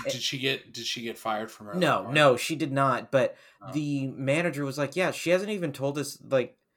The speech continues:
Speaker 1: she hasn't even told us that she, that she's interested in more, um,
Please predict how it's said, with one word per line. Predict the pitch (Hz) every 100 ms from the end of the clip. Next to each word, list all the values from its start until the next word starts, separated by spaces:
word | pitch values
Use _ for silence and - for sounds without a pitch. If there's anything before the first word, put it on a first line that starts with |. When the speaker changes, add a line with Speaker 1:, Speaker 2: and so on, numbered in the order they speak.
| _
Speaker 1:
she | -
hasn't | 160 185
even | 175 156
told | 147 143
us | -
that | 127
she, | - 104 95 _ _ _ - - _ _ -
that | 127
she's | 139 107
interested | 127 127 123 143 123
in | 120
more, | 117 113 110 - _ _ _ -
um, | 104 104 104 101 101 107